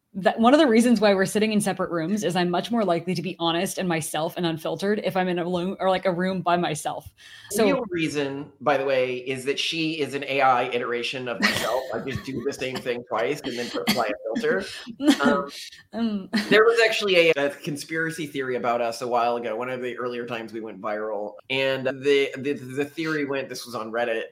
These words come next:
Speaker 2: that we were actually the same person because we were rarely in, like, the same picture. And this, this series would only bolster that. And it is easily the fa-, my favorite conspiracy theory about us.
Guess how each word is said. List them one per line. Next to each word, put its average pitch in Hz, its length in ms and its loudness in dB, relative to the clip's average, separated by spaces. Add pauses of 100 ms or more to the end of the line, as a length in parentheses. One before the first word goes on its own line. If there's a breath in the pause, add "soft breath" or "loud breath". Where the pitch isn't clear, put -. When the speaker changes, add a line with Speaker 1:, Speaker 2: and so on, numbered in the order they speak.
(280)
Speaker 2:
that 135 140 -4
we 147 100 2
were 139 180 2
actually 135 360 0
the 127 100 -6
same 127 240 -6
person 151 380 -4
because 135 300 -6
we 123 200 -4
were 120 400 -4
rarely 123 840 -2
in, 117 360 -4
like, 120 180 -6
the 113 60 -14
same 113 240 -8
picture. 170 500 -6 (320 loud breath)
And 139 240 0 (160)
this, 160 300 -2
this 156 260 -4
series 139 380 -4
would 131 80 -4
only 127 220 -4
bolster 147 360 -2
that. 160 220 4
And 143 120 0
it 135 120 -2
is 135 200 -2 (200)
easily 147 460 -2
the 123 260 -6 (440)
fa-, 160 180 -2
my 143 100 0
favorite 139 340 0
conspiracy 120 440 -8
theory 117 260 -2
about 110 200 0
us. 98 140 -2